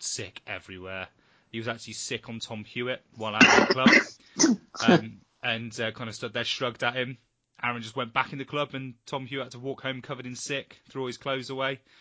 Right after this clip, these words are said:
Aaron stayed out for another couple of hours, uh, came home sick out my second floor,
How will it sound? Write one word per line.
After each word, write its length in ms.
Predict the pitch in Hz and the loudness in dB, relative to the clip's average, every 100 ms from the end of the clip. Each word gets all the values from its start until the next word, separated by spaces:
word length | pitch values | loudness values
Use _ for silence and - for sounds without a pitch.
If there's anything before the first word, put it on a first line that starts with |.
| _ - | _ -8
Aaron 200 | 120 120 | -6 -6
stayed 200 | 120 120 | -6 -2
out 180 | 135 131 | -4 -4
for 80 | 131 | -10
another 180 | 139 | -10
couple 240 | 101 123 131 | -12 -10 -6
of 60 | 120 | -4
hours, 440 | 123 131 127 - _ _ _ _ - | -4 -6 -10 -14 _ _ _ _ -12
uh, 180 | 113 113 | -10 -8
came 240 | 127 120 | -8 -6
home 260 | 127 127 117 | -6 -6 -8
sick 260 | - 135 | -8 -6
out 120 | 127 123 | -6 -8
my 60 | |
second 360 | 117 131 - 117 | -8 -10 -10 -14
floor, 400 | - 120 120 120 | -10 -8 -6 -8